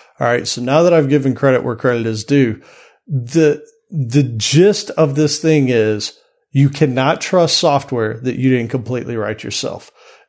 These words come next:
And so without going too deep into the article, more or less what it is, can you trust your compiler? Like, what we talked about last episode was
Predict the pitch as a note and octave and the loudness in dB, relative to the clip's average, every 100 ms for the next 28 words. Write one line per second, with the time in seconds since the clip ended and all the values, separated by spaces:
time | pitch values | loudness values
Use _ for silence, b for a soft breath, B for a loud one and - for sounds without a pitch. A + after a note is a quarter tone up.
0 | - D#3 - D#3 C#3+ C3+ b b b _ | 0 0 2 2 2 0 b b b _
1 | _ _ _ _ E3 E3 F#3 F3+ G3 F3 | _ _ _ _ -2 0 0 0 0 0
2 | C#3 G#3+ G3 G3 F3 E3 C#3 D3 C3 D#3 | -2 -2 0 0 0 -2 -2 -2 0 2
3 | F#3 D#3+ C3 B2 D#3+ G#3 B2+ F#3 - D3 | 0 0 -2 0 2 2 2 2 0 -2
4 | C3 B2 F#3+ D#3 C3+ - b b b _ | -2 0 0 0 -2 -8 b b b _
5 | _ _ _ _ _ _ _ _ _ _ | _ _ _ _ _ _ _ _ _ _
6 | _ - C3+ A#2 A2 C#3+ C#3 C3+ C3+ A2 | _ -10 -8 -6 -2 -2 0 -2 -4 -4
7 | B2+ B2+ D3+ D3+ D3 C#3+ C3 D3 F#3 G3 | 0 2 2 0 0 0 0 0 2 2
8 | F#3+ G3 F3 D3+ D3 B2+ C#3+ C#3 D3+ C3+ | 2 2 2 2 0 2 0 2 0 0
9 | C3+ B2+ A#2+ A2+ B2 A#2+ A#2 A2 | -2 -2 -2 -2 0 2 2 -2